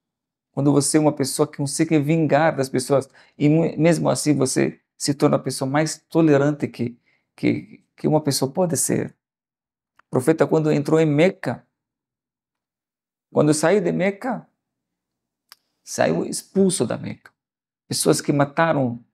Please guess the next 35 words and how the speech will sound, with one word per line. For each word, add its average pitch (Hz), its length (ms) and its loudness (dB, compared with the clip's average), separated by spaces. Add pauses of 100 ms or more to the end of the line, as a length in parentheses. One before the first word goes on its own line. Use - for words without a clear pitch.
(140)
seu - 340 -2 (280)
tio, 117 340 2
família 131 440 0
dele, 120 480 0 (220)
seus 143 280 -4
companheiros. 131 840 0 (580)
O 147 80 -8
povo 175 260 4
da 151 120 2
Meca 156 260 -4
fizeram 262 380 -2
tudo - 400 0
que, - 400 -4 (260)
que 214 120 0
negativo 180 560 2
para - 120 -4
o 117 60 0
profeta, - 500 -6
antes - 260 -2
de 143 60 2
ele 147 80 6
migrar 135 600 2
para 120 120 0
a - 20 2
nova 117 240 4
cidade, 117 400 -2
para 120 140 -8
Medina. 113 380 -4 (880)
Aí 180 120 4
o 196 40 0
profeta 202 360 2
ficou - 280 0
forte 165 440 2
na 135 100 0
Medina. 131 500 0